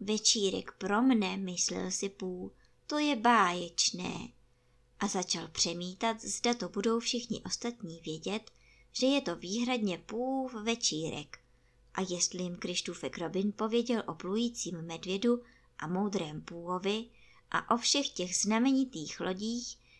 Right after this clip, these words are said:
které vynašel a řídil. A jak by to bylo hrozné,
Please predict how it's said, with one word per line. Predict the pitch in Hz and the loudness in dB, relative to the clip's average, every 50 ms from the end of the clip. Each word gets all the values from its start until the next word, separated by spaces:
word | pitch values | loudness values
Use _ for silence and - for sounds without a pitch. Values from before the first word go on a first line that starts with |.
| _ _ _ | _ _ _
které | - - - 254 233 190 151 131 139 | -2 4 6 8 8 6 4 -2 -4
vynašel | 156 180 185 202 233 247 - - - 269 262 262 247 - | -2 -2 0 2 2 2 2 0 0 0 0 -2 -2 -2
a | - 240 | 0 0
řídil. | 226 - - 196 180 160 - - 156 151 147 147 143 131 - - _ _ _ _ _ _ _ _ _ _ - - - _ | 2 2 0 0 -2 -4 -6 -4 -4 -2 -2 -4 -4 -6 -10 -16 _ _ _ _ _ _ _ _ _ _ -20 -20 -8 _
A | - 202 | 2 2
jak | 208 190 185 - | 4 4 2 2
by | 180 - 185 | -2 -2 -2
to | - 202 185 | -2 -2 -2
bylo | 175 175 175 165 165 | 0 0 0 0 0
hrozné, | 160 160 180 165 160 160 - 170 175 175 175 180 190 214 | -2 -6 -6 -4 -2 0 0 0 -2 -4 -2 -2 -2 -2